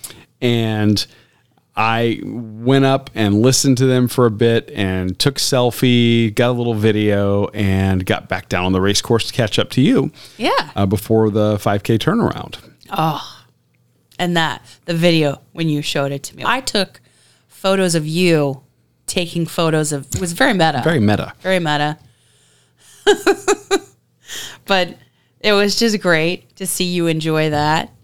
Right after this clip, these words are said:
Speaker 2: And then this was just a, a beautiful course. Loved seeing the railway. Would love to be there longer so that we could actually take the railway
Speaker 1: Oh, absolutely.
Speaker 2: and explore more of Alaska.
Speaker 1: Yeah. And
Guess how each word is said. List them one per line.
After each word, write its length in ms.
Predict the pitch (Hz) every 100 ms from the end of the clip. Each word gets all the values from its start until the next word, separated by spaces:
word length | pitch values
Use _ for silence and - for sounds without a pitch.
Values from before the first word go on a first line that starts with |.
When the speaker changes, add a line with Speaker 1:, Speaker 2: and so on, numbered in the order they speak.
| _
Speaker 2:
And 220 | 165 165
then 400 | 160 156 156 156 - _ _
this 320 | 190 - - _ 190
was 220 | 185 165
just 200 | 208 -
a, 60 | - _ _ -
a 80 | -
beautiful 560 | - 208 269 214 151
course. 680 | 147 139 131 135 - - - - - - _ _ -
Loved 460 | 156 165 202 240
seeing 260 | - 190 170
the 80 | 151
railway. 560 | 139 139 139 135 135 135 - - -
Would 140 | 165
love 380 | 165 165 180 247
to 100 | -
be 160 | 196 196
there 200 | 175 160
longer 400 | 160 151 151 151
so 180 | 143 151
that 120 | 147
we 80 | 160
could 140 | 156 147
actually 480 | 143 - - -
take 340 | 135 - 151 151
the 80 | 135
railway 540 | 87 147 147 80 78 135
Speaker 1:
Oh, 120 | 104
absolutely. 600 | 98 - 98 92 71 85 - _ _ _
Speaker 2:
and 320 | - 156 151
explore 440 | 139 - - 156 143
more 220 | 143 139
of 60 | 131
Alaska. 680 | 85 123 82 - - 80 - _ _ _ _
Speaker 1:
Yeah. 280 | 98 76 151 - _ -
And 280 | 110 110